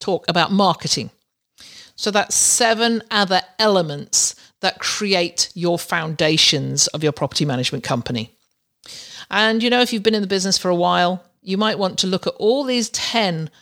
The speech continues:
elements and make sure that each one of them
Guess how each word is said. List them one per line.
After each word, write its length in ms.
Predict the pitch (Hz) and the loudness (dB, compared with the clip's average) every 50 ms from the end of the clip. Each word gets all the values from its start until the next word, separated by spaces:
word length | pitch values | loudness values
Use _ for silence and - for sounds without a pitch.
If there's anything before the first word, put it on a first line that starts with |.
| _ _ _ _ | _ _ _ _
elements 680 | - 214 208 190 175 156 143 139 - - - - - - - - _ _ _ | 0 2 2 2 2 0 -4 -8 -6 -4 -4 -4 -4 -6 -12 -20 _ _ _
and 200 | - 202 202 202 | -2 0 0 2
make 200 | 208 208 202 208 | 2 0 0 0
sure 600 | - - - - - 247 220 190 160 151 151 147 - - - _ - | 0 0 2 2 2 2 2 2 0 0 -2 -4 -6 -12 -14 _ -4
that 140 | 196 185 - | -4 -2 -2
each 300 | 220 202 190 - - 196 | -4 -4 -2 -4 -4 -4
one 300 | 185 185 208 233 240 240 | -2 0 2 4 4 2
of 100 | 226 170 | 2 0
them 240 | 170 151 147 156 | 0 -2 -2 -4